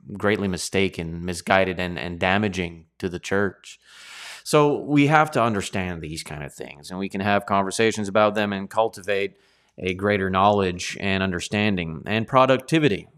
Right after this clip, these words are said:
for our Lord and Master while on this earth, seeking in priority the things that come afterwards once we depart. And we depart because of the consequences of sin, disobeying God, Adam and Eve. Well, you and I are living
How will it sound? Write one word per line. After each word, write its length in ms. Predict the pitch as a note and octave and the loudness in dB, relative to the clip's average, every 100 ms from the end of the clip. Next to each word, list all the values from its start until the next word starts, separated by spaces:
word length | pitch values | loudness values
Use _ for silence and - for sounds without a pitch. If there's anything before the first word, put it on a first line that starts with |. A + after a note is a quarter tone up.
| _ | _
for 260 | - G2+ F#2+ | -6 0 4
our 160 | F2+ | 4
Lord 220 | F2+ F2 | 2 -2
and 100 | E2 | -4
Master 500 | E2 D#2+ D#2 - E2+ | -4 -4 -6 -8 -10
while 280 | E2 E2+ E2+ | -4 -2 0
on 160 | F2+ G2 | 0 -2
this 200 | A2 - | -2 0
earth, 360 | F#2 F2+ - _ _ _ _ _ _ | 0 0 -4 _ _ _ _ _ _
seeking 520 | - - D#3 - F2 | -6 2 2 2 -4
in 120 | D#2 E2+ | -4 -6
priority 640 | F#2+ F2+ A#2+ G#2 F2+ F2 | 0 2 4 2 -2 -6
the 100 | F2+ | -6
things 440 | F2 F#2 F2 E2+ | -6 -4 -4 -4
that 200 | D#2 D#2+ | -6 -6
come 200 | - E2+ D#2 | -6 -8 -6
afterwards 800 | F2 E2+ - D2+ C#2 B1 D#2+ - | -4 -4 -6 -18 -16 -18 -16 -10
once 260 | F2+ - | -10 -10
we 80 | F2 | -14
depart. 600 | E2 - G2 F2 - - - B2+ | -14 -4 0 0 -2 -20 -16 -8
And 240 | C3+ C3+ | -4 0
we 80 | A#2+ | 2
depart 420 | A#2+ A#2 A2 - | 2 4 4 2
because 300 | G#2+ - G2 | -4 -4 -2
of 80 | G#2 | -2
the 60 | |
consequences 840 | G2+ A2 G#2+ - - F#2 F2 - F#2 | 0 2 2 0 -6 -4 -4 -6 -4
of 140 | A2+ | -4
sin, 480 | - - D3 F2 - - - | -4 0 0 -2 -8 -18 -10
disobeying 600 | G2+ - G2+ G2 G2 G2 | -6 -4 -2 0 0 2
God, 320 | G2+ F#2+ E2 | 4 4 2
Adam 320 | D2+ F2 F#2+ | -2 -2 0
and 100 | G#2 | 0
Eve. 400 | A#2+ A2+ F2 - | 2 2 -2 -8
Well, 440 | F2 F#2+ G2+ G2 G2+ | -4 -2 0 -2 -8
you 180 | F#2+ G2 | -8 -4
and 80 | F#2+ | 0
I 140 | F#2+ | 0
are 120 | G2+ | 0
living 540 | F#2+ G2 G2 G2 G2 | 0 -2 -2 -8 -10